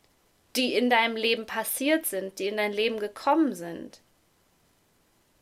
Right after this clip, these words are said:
wofür du extrem dankbar bist.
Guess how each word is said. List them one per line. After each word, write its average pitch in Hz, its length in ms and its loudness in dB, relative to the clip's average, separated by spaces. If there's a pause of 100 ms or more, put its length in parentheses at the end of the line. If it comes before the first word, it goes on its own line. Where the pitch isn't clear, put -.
(420)
wofür 247 380 2
du 247 100 4
extrem 208 640 0
dankbar 185 400 -6
bist. - 460 -18